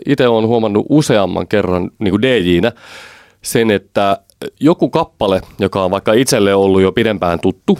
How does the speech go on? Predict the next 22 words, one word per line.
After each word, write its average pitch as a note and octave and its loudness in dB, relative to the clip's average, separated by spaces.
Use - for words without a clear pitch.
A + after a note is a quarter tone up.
ja A2+ 0
se G2+ 0
on G2+ 0
semmoinen, G2+ 0
että - -2
no G2 2
okei, A#2 0
sitä A2+ -4
silloin G#2+ 0
tällöin F2+ 0
soittaa F#2 -2
vaikka F#2+ -4
D - -2
J-keikalla, F#2+ -4
ja, G2 -6
ja G2+ -2
sit G3+ 0
kun B2 0
se B2 0
päätyy B2+ 0
johonkin A#2 0
mainokseen, A#2+ -2